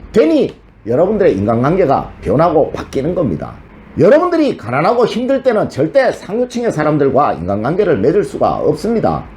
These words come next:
여러분들이 상류층의 사람이 돼야지만 상류층의 사람들과 인간관계를 가질 수가 있다라는 거죠.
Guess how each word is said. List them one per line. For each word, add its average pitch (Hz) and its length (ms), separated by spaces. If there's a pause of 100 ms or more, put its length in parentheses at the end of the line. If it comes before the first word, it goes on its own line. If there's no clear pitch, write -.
(360)
여러분들이 294 500
상류층의 269 580
사람이 220 500
돼야지만 175 720
상류층의 262 580
사람들과 165 680
인간관계를 139 880
가질 - 240
수가 123 280
있다라는 160 500
거죠. 82 340